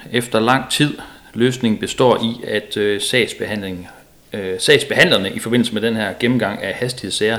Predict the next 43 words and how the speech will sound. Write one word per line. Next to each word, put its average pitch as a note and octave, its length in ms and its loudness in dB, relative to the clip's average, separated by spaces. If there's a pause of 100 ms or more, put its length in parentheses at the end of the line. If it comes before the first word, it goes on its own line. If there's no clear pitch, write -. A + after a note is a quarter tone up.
de F#3+ 140 -2
frasorterer - 800 0
de A2+ 120 -4
sager, G#2+ 300 0 (340)
hvor G#2+ 160 0
de F#2 180 -10 (140)
visuelt B2 540 4
kan G2 100 -8
konstatere, G#2 640 -2 (800)
at - 380 -2
det A#2+ 100 2
ud B2+ 160 -4
fra G#2 200 -4
det A2 100 -2
optagende G2+ 400 -4
billede, G2+ 320 -4
at - 200 -6
der G#2+ 80 -2
er - 460 -6
tale G#2 300 -4
om F#2+ 180 -6
et - 160 -12 (140)
udrykningskøretøj. G2+ 920 -4
Man G2 140 -8
kan A2+ 120 -4
jo - 60 -2
undre C3+ 260 -2
sig A2+ 100 -4
lidt A2+ 140 0
over, G2+ 160 0
hvorfor G2+ 260 -4 (100)
det C3+ 120 0
skulle - 260 -6
tage G2 120 -2
så G2+ 120 -4
lang G#2 200 -2
tid A2 160 -8
at F#2 80 -8
finde F#2 200 -10
frem - 200 -8 (100)
til - 100 -8 (260)
den E3+ 200 6
løsning. A#2+ 420 2